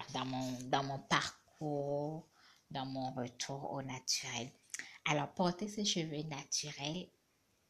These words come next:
n'a pas été du tout facile. Euh, c'est vrai que j'ai fait un travail sur moi de ne pas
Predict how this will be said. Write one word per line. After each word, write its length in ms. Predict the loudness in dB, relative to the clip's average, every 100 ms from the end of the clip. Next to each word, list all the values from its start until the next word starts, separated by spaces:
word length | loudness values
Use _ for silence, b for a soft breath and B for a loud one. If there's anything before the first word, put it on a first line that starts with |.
| _ _ -6
n'a 260 | -2 0 -2 -6 _ _
pas 240 | 0 0 -4
été 800 | -8 -8 _ _ -4 -2 -4 -8 _
du 280 | -8 -6 -6
tout 120 | -6
facile. 640 | -6 -8 -6 -4 -2 -2 -4 -12 B B B B B B B _ -4
Euh, 640 | -2 0 -2 -2 -4 -6 -10 -18 _ 0
c'est 180 | 4
vrai 200 | 4 4
que 100 | 2
j'ai 180 | 2 2
fait 240 | 0 0 0
un 100 | 0
travail 400 | -2 -2 0 2
sur 240 | 2 0
moi 360 | -4 -6 -6 -6
de 120 | -6
ne 120 | -8
pas 280 | -6 -2 -2